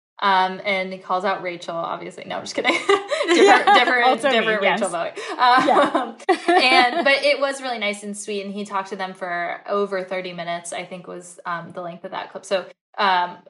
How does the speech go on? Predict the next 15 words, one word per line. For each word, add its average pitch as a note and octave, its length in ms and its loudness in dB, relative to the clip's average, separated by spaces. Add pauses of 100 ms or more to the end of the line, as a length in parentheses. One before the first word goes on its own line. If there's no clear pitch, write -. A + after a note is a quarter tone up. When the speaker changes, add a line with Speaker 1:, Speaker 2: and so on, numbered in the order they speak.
(120)
Speaker 1:
a G#3+ 80 0
way G#3+ 200 0
to G#3 80 -4
still G3 360 -2
stay F#3+ 680 -6
connected G3+ 360 -8
to A3 60 -10
his G3+ 120 -6
patronages. B3 720 -8
I A3 120 -6
think A3+ 200 -12
there's C4+ 160 -4
a B3 60 -6
lot F#3 360 -4
of, F3 560 -6